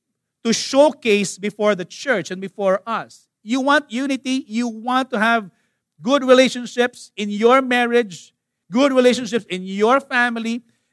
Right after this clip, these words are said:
good relationships in your company, good relationships in your,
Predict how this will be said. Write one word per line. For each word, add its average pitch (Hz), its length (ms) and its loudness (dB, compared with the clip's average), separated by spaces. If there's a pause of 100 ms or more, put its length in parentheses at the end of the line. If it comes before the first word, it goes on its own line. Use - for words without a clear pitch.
good 247 220 2
relationships 240 540 -2
in 196 100 -8
your 214 220 -2
company, 240 500 -2
good 220 200 -4
relationships 233 480 -4
in 196 200 -10
your, 226 540 0